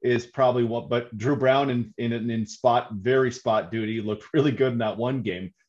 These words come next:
But Zach gets in, like, Zach's M O P level play again, honestly, just the way the league's going.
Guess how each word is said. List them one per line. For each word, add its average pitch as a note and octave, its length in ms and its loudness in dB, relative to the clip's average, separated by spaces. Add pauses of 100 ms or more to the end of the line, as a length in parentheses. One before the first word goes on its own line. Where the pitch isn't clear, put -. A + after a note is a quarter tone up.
But C#3 160 4
Zach D3+ 260 4
gets C#3 220 2
in, B2+ 140 4
like, A#2 180 -6
Zach's C#3+ 500 -2 (480)
M D3+ 140 4
O C#3 100 6
P D3 220 2
level A#2 260 4
play A2+ 340 -2
again, G2+ 400 -4
honestly, G#2 520 -4
just G#2 280 -12
the G#2+ 60 -8
way G#2+ 120 -2
the F#2+ 120 -6
league's G2+ 300 -6
going. G2+ 400 -2